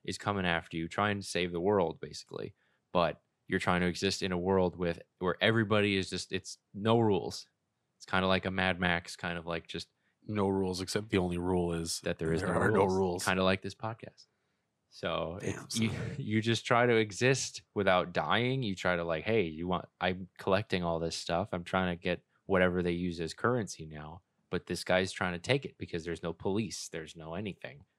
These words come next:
Speaker 1: It's just society is whatever it is." There's gangs, there's crews, there's cities that are made. Fallout New Vegas is awesome because it's basically what Las Vegas is, but just like,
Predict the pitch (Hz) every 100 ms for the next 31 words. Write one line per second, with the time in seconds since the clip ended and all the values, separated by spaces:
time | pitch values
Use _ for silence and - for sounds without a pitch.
0 | - 87 - 87 - 90 87 82 85 85
1 | 85 82 82 82 - _ - 87 85 80
2 | 85 85 104 87 - _ 90 87 85 82
3 | 87 113 113 - 78 78 - 110 113 113
4 | 110 - 82 80 78 _ _ _ - -
5 | 113 113 117 110 101 92 90 90 92 101
6 | 107 110 107 _ _ _ _ 95 104 107
7 | 101 95 107 113 - 98 90 101 - 101
8 | 98 95 87 - 95 - 104 104 104 _
9 | _ _ 98 98 95 - 104 101 101 -
10 | 110 131 120 - 90 87 92 95 - _
11 | _ _ - 98 101 92 101 98 110